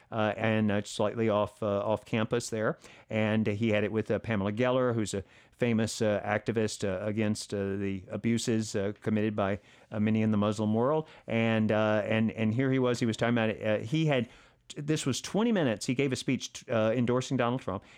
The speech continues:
It was twenty minutes after he had been cut off of Twitter, after he'd been banned from Twitter. And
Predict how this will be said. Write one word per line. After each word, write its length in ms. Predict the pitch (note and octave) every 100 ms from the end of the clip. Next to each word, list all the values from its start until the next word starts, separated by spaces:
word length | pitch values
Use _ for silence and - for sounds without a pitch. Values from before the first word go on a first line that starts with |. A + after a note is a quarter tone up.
| -
It 60 |
was 120 | A#2+ -
twenty 380 | - F3+ A3+
minutes 520 | A3+ C#3+ A2+ - - - _ _ -
after 540 | C3 B2+ C3 B2 A#2+ _
he 140 | _ C3
had 100 | A#2+
been 160 | B2
cut 200 | A2+ C3
off 200 | B2+ A#2+
of 180 | A#2 -
Twitter, 400 | - - A2+ -
after 220 | F#2 F2+ G#2
he'd 80 |
been 160 | G2+ G#2
banned 460 | G2 G#2+ A#2 A2+ - - -
from 160 | A#2 G#2+
Twitter. 420 | - A#2 - - _ - -
And 420 | B2 B2 B2 B2